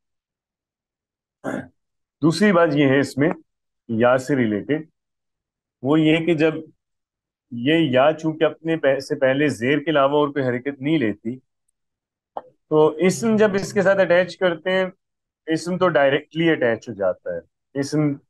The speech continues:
जो भी इससे पहले हर्फ होगा उस पे आप जेर बोल देंगे, कलमी, किताबी,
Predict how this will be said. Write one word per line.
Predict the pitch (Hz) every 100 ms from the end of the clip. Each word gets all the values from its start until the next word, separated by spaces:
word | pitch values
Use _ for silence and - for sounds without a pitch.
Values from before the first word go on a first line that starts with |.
| _ _ _ 123
जो | 123 143
भी | 147
इससे | 127 147
पहले | 139 127 139 139 117 _ _
हर्फ | 113 123 120
होगा | 135 135 120 131
उस | 127 127
पे | 131
आप | 117
जेर | 98 117 104
बोल | 95 87
देंगे, | 92 92 98
कलमी, | - 123 131 120 123 127
किताबी, | 127 127 113 113 113 107 120 117